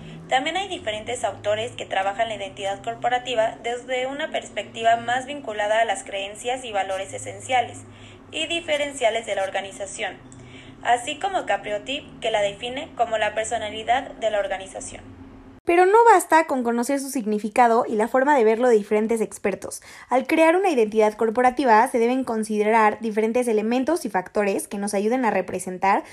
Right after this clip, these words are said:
Speaker 2: lo que realmente queremos como empresa en relación a los valores y filosofía de la misma.
Speaker 1: Uno de ellos es la polisemia. La polisemia se refiere a que muchas palabras o expresiones pueden tener varios significados y a veces hasta contradictorios.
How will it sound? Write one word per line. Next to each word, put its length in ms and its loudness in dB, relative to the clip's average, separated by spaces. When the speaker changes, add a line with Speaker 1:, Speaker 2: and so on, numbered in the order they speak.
Speaker 2:
lo 160 2
que 140 2
realmente 680 4
queremos 360 0
como 200 -6
empresa 560 2
en 160 -4
relación 640 0
a 100 2
los 200 0
valores 500 2
y 80 -6
filosofía 600 0
de 80 2
la 100 -2
misma. 400 -10
Speaker 1:
Uno 260 -2
de 200 0
ellos 240 -4
es 100 -4
la 160 2
polisemia. 560 -8
La 180 -4
polisemia 680 -4
se 160 -4
refiere 360 0
a 100 -2
que 100 -6
muchas 380 -8
palabras 580 0
o 100 -4
expresiones 680 -6
pueden 320 -2
tener 260 -6
varios 280 0
significados 800 -2
y 80 -2
a 80 8
veces 420 0
hasta 300 0
contradictorios. 800 -2